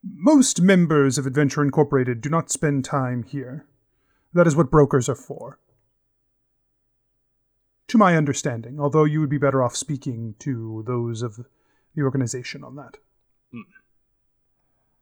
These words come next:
Speaker 2: W-, well, um, there's no real use in standing out here in this forest. I mean, why don't we head back and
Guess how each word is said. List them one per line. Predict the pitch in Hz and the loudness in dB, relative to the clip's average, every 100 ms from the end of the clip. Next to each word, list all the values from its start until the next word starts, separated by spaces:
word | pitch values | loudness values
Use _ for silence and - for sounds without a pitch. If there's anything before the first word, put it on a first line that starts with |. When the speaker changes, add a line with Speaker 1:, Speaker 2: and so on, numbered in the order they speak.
| _ _ _ _ _ _ _ _ | _ _ _ _ _ _ _ _
Speaker 2:
W-, | 156 - _ _ | -20 -20 _ _
well, | 156 151 208 330 220 | 2 4 4 0 -2
um, | 156 143 131 123 - _ | 2 2 0 -4 -18 _
there's | - 131 117 | -8 -4 -4
no | 120 117 113 | 0 2 2
real | 107 107 104 98 92 - | -2 -4 -4 -4 -8 -10
use | 117 139 - | -4 -2 -2
in | 123 107 _ | -6 -6 _
standing | - - 143 139 131 | -12 0 2 2 2
out | 127 123 | 0 2
here | 143 127 | 2 2
in | 117 | 0
this | 107 | -4
forest. | - 107 110 127 - | -6 -4 -2 -4 -6
I | |
mean, | 110 110 107 | -6 -6 -2
why | 110 | -2
don't | 107 104 - | -2 -4 -10
we | 101 | -10
head | 110 98 | -8 0
back | 113 113 | 0 0
and | 113 98 92 | -4 -10 -10